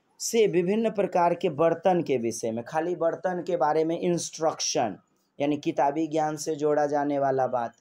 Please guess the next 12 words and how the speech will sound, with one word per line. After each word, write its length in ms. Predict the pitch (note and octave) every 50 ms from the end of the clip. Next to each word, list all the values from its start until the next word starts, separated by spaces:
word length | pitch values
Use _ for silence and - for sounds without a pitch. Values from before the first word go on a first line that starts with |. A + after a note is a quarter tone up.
| _
इंस्ट्रक्शन 720 | - D3 C3+ C3+ - - C#3+ C3+ - - - D#3 D3 C#3+ C3+
दीजिए, 500 | C#3 C#3 C3+ A#2 A#2+ A#2+ A#2 A2+ A2 A2 _ _ _ _ _ _ _ _ _ -
है 80 | E3 G#3+
ना, 240 | B3+ B3+ - G#2 - _ _ _ _ -
तो 40 | C#3+
यह 200 | B2+ A#2+ A#2+ A#2+
भी 180 | A2 C#3 D#3 D#3
गलत, 360 | D#3+ E3+ E3+ E3+ E3+ E3+ E3+ - - - _ _ _ -
माने 160 | C3 B2+ B2+
कम 300 | B2+ - - D#3 D#3+ E3
उपयुक्त 500 | E3+ E3 - F3 E3+ E3+ E3+ E3 E3+ -
होगा। 500 | E3 D#3 D3+ D3+ D3 C3+ C#3 C3 B2 A#2